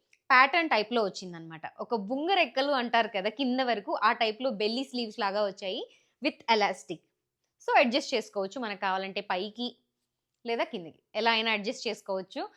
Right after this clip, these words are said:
ఈ టాప్ లెంత్ వచ్చేసి up to మీకు above ankle వరకు వస్తుందండి. లేదంటే కొందరికి యాంకిల్ వర్క్ కూడా వస్తుంది. నాకైతే up to foot వరకు వచ్చింది. And దీని ప్యాంట్ చూస్తే సేమ్ మనకి హ్యాండ్ ఎలా వచ్చిందో అదే టైప్‌లో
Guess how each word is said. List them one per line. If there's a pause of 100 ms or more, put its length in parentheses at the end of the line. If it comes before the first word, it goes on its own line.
(160)
ఈ (120)
టాప్
లెంత్
వచ్చేసి (140)
up
to (260)
మీకు
above
ankle
వరకు
వస్తుందండి. (140)
లేదంటే
కొందరికి (120)
యాంకిల్
వర్క్
కూడా
వస్తుంది.
నాకైతే (460)
up
to
foot
వరకు
వచ్చింది. (360)
And (160)
దీని
ప్యాంట్
చూస్తే
సేమ్
మనకి
హ్యాండ్
ఎలా
వచ్చిందో (420)
అదే
టైప్‌లో